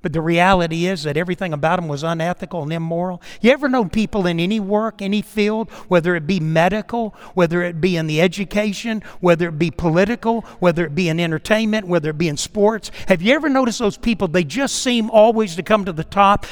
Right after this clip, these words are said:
but you look at 'em real closely and they have no ethics, no moral, no integrity at all.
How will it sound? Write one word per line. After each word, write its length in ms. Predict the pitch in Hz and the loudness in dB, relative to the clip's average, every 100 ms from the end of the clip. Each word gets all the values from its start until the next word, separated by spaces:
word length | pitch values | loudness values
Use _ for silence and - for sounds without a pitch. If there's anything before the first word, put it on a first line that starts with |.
| - | -10
but 220 | 135 156 156 | -6 -4 -2
you 80 | |
look 320 | 147 180 214 220 | 0 2 2 0
at 100 | 202 | 0
'em 160 | 180 | -2
real 120 | 180 | -4
closely 480 | - 185 185 - 151 | -2 0 0 -2 -6
and 100 | 143 | -4
they 80 | 143 | -2
have 160 | 147 135 | -2 -2
no 240 | 190 185 | -2 0
ethics, 360 | 190 - 175 180 | -2 -4 -8 -6
no 140 | 160 | -4
moral, 440 | 165 185 185 180 - - | 0 0 2 0 -6 -6
no 160 | 170 165 | -4 -2
integrity 680 | 151 - 175 151 143 147 | -4 -2 -4 -4 -6 -2
at 80 | 143 | 0
all. 220 | 156 135 | 2 0